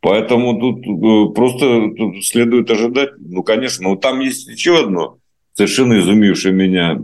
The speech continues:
откровение, если правильно изложил «Коммерсант»,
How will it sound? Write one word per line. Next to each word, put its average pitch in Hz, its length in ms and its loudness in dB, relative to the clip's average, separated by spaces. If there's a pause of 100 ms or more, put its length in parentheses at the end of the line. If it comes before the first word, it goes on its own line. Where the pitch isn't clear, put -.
откровение, 87 720 0
если 87 260 -4
правильно 80 500 -2
изложил 87 560 -4 (300)
«Коммерсант», 104 640 0